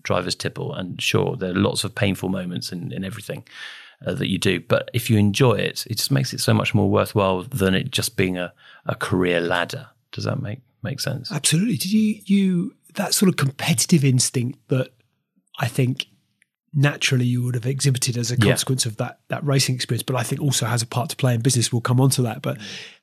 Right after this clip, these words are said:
Speaker 2: that whole debate around kind of nature nurture, did you have those sort of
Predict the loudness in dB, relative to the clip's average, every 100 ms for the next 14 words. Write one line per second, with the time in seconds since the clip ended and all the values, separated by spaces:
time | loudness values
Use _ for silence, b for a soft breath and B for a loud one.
0 | _ 0 6 6 6 4 4 2 0 0
1 | 2 2 4 2 2 2 2 0 -2 -4
2 | 0 2 4 4 2 4 4 6 4 4